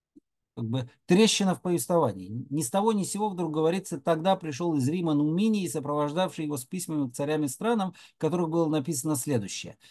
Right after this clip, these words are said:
Э, э, Лукий, не Левкий на самом деле, а Лукий, консул римский, царю Птолемею радоваться. Этот кусок текста,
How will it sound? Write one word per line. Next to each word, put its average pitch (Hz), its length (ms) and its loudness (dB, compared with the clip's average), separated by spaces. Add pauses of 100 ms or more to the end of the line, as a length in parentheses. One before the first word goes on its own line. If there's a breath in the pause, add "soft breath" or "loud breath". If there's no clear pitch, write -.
(180 soft breath)
Э, 131 480 2 (280)
э, 127 480 -2
Лукий, 151 440 2
не 120 160 6
Левкий 147 320 0
на 117 80 -2
самом 123 240 -4
деле, 117 220 0
а 123 40 2
Лукий, 196 340 -2
консул 147 380 -2
римский, 190 380 -2
царю 151 220 -2
Птолемею 139 500 0
радоваться. 117 540 0 (500 soft breath)
Этот 233 540 4 (160)
кусок 233 500 0
текста, 196 600 0